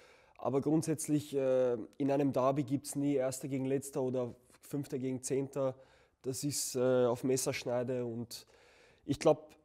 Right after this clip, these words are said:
dass wir als Favorit ins Spiel gehen werden. Da, davon gehe ich aus, dass, das werden uns auch die Darmstädter wahrscheinlich geben, die Rolle. Aber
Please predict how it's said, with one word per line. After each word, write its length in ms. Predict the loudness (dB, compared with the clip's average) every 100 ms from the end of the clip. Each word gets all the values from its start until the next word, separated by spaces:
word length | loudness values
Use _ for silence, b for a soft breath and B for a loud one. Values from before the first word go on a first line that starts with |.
| _ _ _ _ _ _ _ -4
dass 220 | -2 2
wir 140 | 6 6
als 160 | 6
Favorit 400 | 2 2 2 0
ins 100 | -2
Spiel 240 | -6 -4 0
gehen 220 | 0 2
werden. 320 | 0 0 0
Da, 240 | 0 0 -2
davon 320 | -6 -6 -4
gehe 100 | -4
ich 140 | -4
aus, 260 | -2 -4 -4
dass, 180 | -10 -10
das 180 | -12 -8
werden 200 | -6 -4
uns 200 | -6 -4
auch 220 | -6 -8 -16 -8
die 80 | -4
Darmstädter 500 | -2 -2 -6 -8 -8
wahrscheinlich 440 | -8 -8 -8 -6
geben, 340 | -4 -4 -6 -8 b b b -6
die 60 |
Rolle. 360 | -2 0 0 -2 B B B B B B
Aber 500 | -2 2 4 4 2